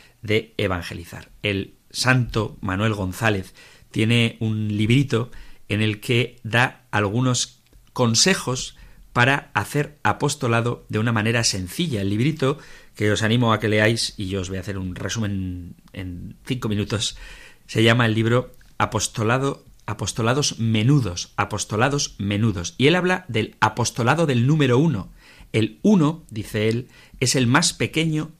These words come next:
y el más deseado de todos los números. Todos queremos ser el número uno. ¿Y cuánto nos cuesta dejar de serlo? Alardeamos de ser el uno en algo,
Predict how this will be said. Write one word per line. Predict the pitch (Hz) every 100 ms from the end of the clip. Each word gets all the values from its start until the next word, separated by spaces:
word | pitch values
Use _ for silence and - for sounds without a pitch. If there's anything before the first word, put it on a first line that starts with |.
| -
y | 123
el | 107
más | 113 185 135
deseado | 117 101 117 123 92 -
de | 101
todos | 117 104 95
los | 95 87
números. | 92 82 82 - - - - -
Todos | 131 131 -
queremos | - 104 123 110 -
ser | 120 120 -
el | 101 101
número | 117 98 92
uno. | 87 85 - - - 147
¿Y | 170 170
cuánto | 131 147 120 139 139 - -
nos | 95 -
cuesta | 110 - - 104 - -
dejar | 95 104 92
de | 87
serlo? | - 87 - 53 - - - -
Alardeamos | 107 104 107 123 139 123
de | 104
ser | - 139 -
el | 110 107 - -
uno | 165 156 170 - -
en | 95 - -
algo, | 156 143 156